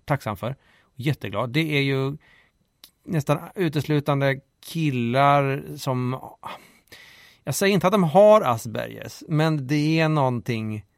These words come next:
åt det hållet i alla fall. Att det finns en lite sådär, äh, autism. <laughs> Ja, men det är liksom kanske mina största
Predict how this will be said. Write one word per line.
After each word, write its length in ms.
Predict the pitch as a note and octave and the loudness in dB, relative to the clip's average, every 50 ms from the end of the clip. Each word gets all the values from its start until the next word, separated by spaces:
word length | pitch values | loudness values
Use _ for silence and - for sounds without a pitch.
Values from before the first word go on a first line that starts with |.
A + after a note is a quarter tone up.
| _ _ _ _ _ _ | _ _ _ _ _ _
åt 140 | - A#2 - | -10 -4 -2
det 160 | C3+ B2 A#2+ | 0 0 0
hållet 680 | G#2+ G#2 C#3+ E3+ F#3+ F#3 F3+ E3 C#3+ A#2+ G#2+ - _ - | 2 2 4 4 4 4 2 0 0 -2 -4 -8 _ -16
i 40 | |
alla 180 | - - - - | -16 -16 -18 -14
fall. 160 | - - - | -12 -10 -10
Att 140 | - - - | -10 -8 -4
det 160 | - C#3 B2+ | -4 -4 -2
finns 360 | - - C#3 C3+ C3 B2 - | -2 -4 -4 -4 -4 -6 -6
en 180 | C#3 C#3 C3+ A#2+ | -8 -6 -6 -6
lite 640 | A#2 C3+ C#3 C3+ C3 A#2+ - _ _ - C#3 C#3 C#3 | -6 -6 -6 -6 -6 -8 -10 _ _ -4 -4 -4 -2
sådär, 640 | - D3 C#3 B2 A#2 A2+ A2 A2 G#2+ A2 G#2 G#2 G2+ | -2 -2 -2 0 0 0 0 0 -2 -2 -2 -2 -4
äh, 60 | G2+ - _ _ _ _ _ _ _ _ _ _ _ _ _ | -6 -8 _ _ _ _ _ _ _ _ _ _ _ _ _
autism. 1000 | - C3+ B2+ A#2 B2 - - D#3 D#3 D#3 C3+ A2+ - - - - - A#2 D3+ A#2+ C#3 - - - - _ _ | -4 -2 -2 -2 -4 -4 0 2 2 4 4 2 0 -2 -2 0 0 0 2 2 0 -2 -2 -6 -20 _ _
<laughs> 80 | - D3+ - _ - - - - _ - F#3+ - _ _ - - _ - - - - - - - | -6 -6 -6 _ -2 -4 -4 -4 _ -12 -12 -12 _ _ -18 -18 _ -20 -20 -20 -20 -20 -16 -8
Ja, 80 | - F#3 | -4 -2
men 140 | G#3 A#3 A#3+ | -2 0 0
det 60 | B3+ | 2
är 160 | A#3+ G#3+ F3+ | 4 4 4
liksom 260 | D3 C#3 B2+ C3 C3 | 4 2 2 0 0
kanske 200 | A2+ B2+ A#2 A2 | 0 -2 -2 -2
mina 220 | A#2 A2 G#2 G#2+ G2+ | -4 -6 -6 -8 -8
största 460 | - A#2+ A2 - - - A#2 G2 - | -8 -10 -10 -8 -8 -8 -8 -8 -10